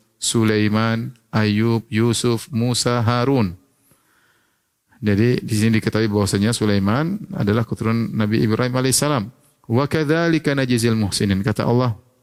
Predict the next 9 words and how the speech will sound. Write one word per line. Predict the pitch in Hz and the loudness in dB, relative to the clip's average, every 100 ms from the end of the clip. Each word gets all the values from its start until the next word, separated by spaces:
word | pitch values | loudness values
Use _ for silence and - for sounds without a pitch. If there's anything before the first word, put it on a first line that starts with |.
| _ _ _ _ _ _ - - 113 | _ _ _ _ _ _ -20 -8 0
"demikianlah | 113 107 123 113 | 0 2 0 0
kami | 117 113 | 0 0
memberi | 107 107 | 2 2
balasan | 107 110 110 110 | 2 2 0 0
kepada | 104 101 101 107 110 - _ _ _ _ - | 0 0 0 0 -2 -6 _ _ _ _ -4
orang-orang | 104 104 104 107 104 | -2 0 0 0 0
yang | 98 | 0
berbuat | 98 98 104 104 - _ _ | -2 0 0 0 -4 _ _
kebaikan." | - 104 92 90 - 104 - | -6 -2 0 0 -2 -4 -6